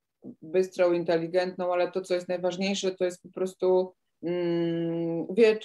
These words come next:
wie, zna siebie, wie, czego chce i, a jednocześnie jest bardzo wrażliwa. Nie wytraciła takiej, takiej dziecięcej, myślę, delikatności, która, mm, uważam, że każdy powinien walczyć o nią całe życie, że jakby do końca,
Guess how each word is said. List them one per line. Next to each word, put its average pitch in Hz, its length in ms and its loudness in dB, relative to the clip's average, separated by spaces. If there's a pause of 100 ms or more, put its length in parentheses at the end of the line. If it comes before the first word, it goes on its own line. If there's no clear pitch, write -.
wie, 220 480 2 (240)
zna 220 260 2
siebie, 185 360 -4
wie, 208 140 0
czego 196 240 -4
chce 196 400 0
i, 185 360 -2 (180)
a - 80 0
jednocześnie 202 400 0
jest 190 120 -2
bardzo 190 260 0
wrażliwa. 185 520 -2
Nie 160 140 -2
wytraciła 180 520 -2
takiej, 180 340 -6
takiej 175 380 -2
dziecięcej, 185 520 -2
myślę, 180 400 -2
delikatności, 180 720 -4
która, 170 480 0 (760)
mm, 180 360 -2
uważam, 208 360 2
że 196 120 -2
każdy 196 300 0
powinien 190 420 -2
walczyć 190 420 2
o 190 80 0
nią 185 160 -2
całe 180 360 2
życie, 170 400 -4
że 156 120 -2
jakby 170 200 -4
do 180 160 -2
końca, 175 580 0